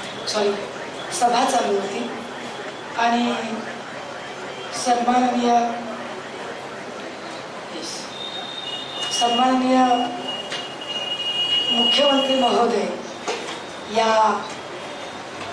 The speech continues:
सभेला उपस्थित होते. मला असं वाटलं की मुख्यमंत्री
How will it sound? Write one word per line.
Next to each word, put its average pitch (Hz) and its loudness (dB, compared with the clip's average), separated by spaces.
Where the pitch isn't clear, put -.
सभेला 254 4
उपस्थित 262 4
होते. 208 2
मला 254 6
असं 262 4
वाटलं 233 4
की 247 0
मुख्यमंत्री 262 4